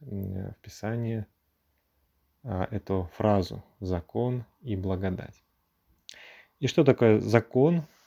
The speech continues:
Что такое благодать? Мы уже говорили ранее, что закон — это шестьсот тринадцать заповедей, данных Богом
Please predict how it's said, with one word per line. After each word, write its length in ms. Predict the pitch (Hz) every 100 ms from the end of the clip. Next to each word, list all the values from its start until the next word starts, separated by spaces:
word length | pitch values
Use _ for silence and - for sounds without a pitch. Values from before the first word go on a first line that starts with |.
| _ _ _
Что 180 | - 110
такое 280 | 101 - 92
благодать? 720 | 90 90 92 104 151 160 - _ _ _ - _ _ _
Мы 80 | 110
уже 160 | 110 113
говорили 400 | 107 107 104 98
ранее, 320 | 101 92 92
что 180 | - 98
закон — 360 | 95 - 107 92
это 180 | -
шестьсот 400 | 95 - - 95
тринадцать 440 | - 92 87 - 90
заповедей, 520 | 95 139 135 113 101
данных 440 | 95 92 90 - -
Богом 460 | 98 139 143 131